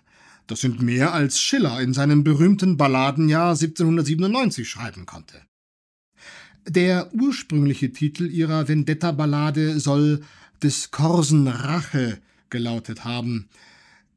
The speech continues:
Die Droste ist selbst nie auf Korsika gewesen, außer einer Reise in die Schweiz sind keine Auslandsaufenthalte bekannt. Die mediterranen Impressionen hat sie vielmehr einer Novelle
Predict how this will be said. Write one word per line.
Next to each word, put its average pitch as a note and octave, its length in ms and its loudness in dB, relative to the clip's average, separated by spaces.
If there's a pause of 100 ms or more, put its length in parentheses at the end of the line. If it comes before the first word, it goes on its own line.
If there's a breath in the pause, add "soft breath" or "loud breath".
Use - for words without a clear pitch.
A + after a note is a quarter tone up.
Die D#3+ 260 2
Droste D3+ 440 2
ist D3+ 300 -4
selbst B2+ 420 0
nie C3 200 4
auf A#2+ 220 -10
Korsika B2+ 540 -2
gewesen, D3 500 2
außer D#3+ 540 -2
einer C#3 280 -2
Reise C#3+ 440 2
in C3+ 180 0
die A#2+ 140 -6
Schweiz C3+ 580 -4
sind F#3 300 -4
keine D3+ 460 0
Auslandsaufenthalte C3+ 920 -8
bekannt. G#2+ 560 -16 (800 soft breath)
Die C#3+ 280 4
mediterranen D3 760 2
Impressionen C#3+ 840 0
hat D#3+ 100 -6
sie E3 140 -2
vielmehr F3+ 640 -2
einer E3 420 0
Novelle D3 720 2